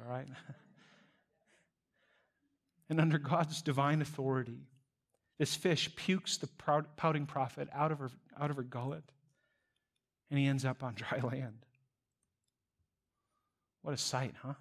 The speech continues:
<laughs> What do we learn from Jonah here in chapter two? H-, how might our response be the same or, or different? A few thoughts.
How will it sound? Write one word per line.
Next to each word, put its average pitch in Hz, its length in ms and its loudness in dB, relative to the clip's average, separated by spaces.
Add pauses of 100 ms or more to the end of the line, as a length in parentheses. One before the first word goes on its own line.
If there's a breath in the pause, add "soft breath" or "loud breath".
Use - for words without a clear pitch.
(440 loud breath)
<laughs> - 60 -14 (2000 loud breath)
What 170 100 0
do 208 40 4
we 190 100 6
learn 135 220 6
from 135 180 -4
Jonah 120 300 0
here 113 200 -6
in 117 60 -6
chapter 110 300 -10
two? - 160 -16
H-, - 1600 -20
how 185 140 6
might 170 180 6
our 151 280 6
response 127 520 -6
be 143 100 -4
the 127 100 -2
same 131 360 2
or, 120 120 -4
or 135 100 -2
different? 139 360 -6
A - 960 -20
few 190 100 2
thoughts. - 400 -6